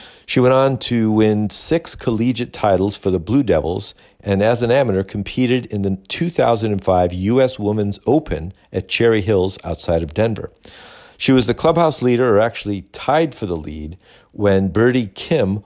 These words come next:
holed out from a greenside bunker on eighteen to win it by two. The finish was pretty crazy. Lorena Ochoa birdied four holes on the back and was leading by a stroke when she quadrupled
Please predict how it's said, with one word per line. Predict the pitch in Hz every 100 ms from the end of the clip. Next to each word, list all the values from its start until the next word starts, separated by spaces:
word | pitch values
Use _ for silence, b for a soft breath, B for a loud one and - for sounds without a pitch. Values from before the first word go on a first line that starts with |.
| _
holed | - 147 139
out | 104 107
from | - 104
a | 92
greenside | 98 120 131 - 113 101 78
bunker | 110 117 85 85
on | 87 87 87
eighteen | 107 117 - 101 87 92 b b -
to | 104
win | 98 127
it | -
by | 95 85
two. | - - 120 - _ _ B B B -
The | 107
finish | 143 151 147 113
was | -
pretty | - 139
crazy. | - 113 104 90 107 101 B B
Lorena | 101 104 123 135 135 104
Ochoa | 98 - 139 95 104 B B B -
birdied | 113 110 92
four | - 123 143 165 165 -
holes | - 139 113 107
on | - 98
the | 92
back | 82 107 95 -
and | - 101
was | 90
leading | 95 120 143 135
by | 92 90
a |
stroke | 85 - 87 90 -
when | 95
she | - 101
quadrupled | - 98 87 92 196 170 92 87 90